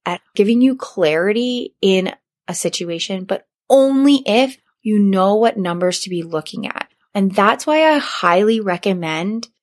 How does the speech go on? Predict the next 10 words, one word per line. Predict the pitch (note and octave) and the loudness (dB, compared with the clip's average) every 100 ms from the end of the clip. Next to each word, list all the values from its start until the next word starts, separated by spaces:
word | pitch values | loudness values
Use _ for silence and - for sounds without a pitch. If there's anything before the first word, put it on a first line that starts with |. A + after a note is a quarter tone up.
| - | -2
that | G3 - _ _ - | 0 0 _ _ -2
at | F#3 - - | -2 -2 0
each | A3+ C#4 - | 2 2 0
step | - - G3 F#3 - | -2 -2 0 0 -2
of | G3 F#3+ | -4 -2
the | G3 | -2
customer | F#3 E3+ - F#3 F3+ | -2 -4 -6 -8 -10
journey, | F3 D#3+ D#3+ F#3 A3+ A#3 _ _ _ _ | -10 -8 -6 -2 -2 -4 _ _ _ _
you | G3+ G#3+ | 0 2
have | G#3 G#3 G3 | 2 2 2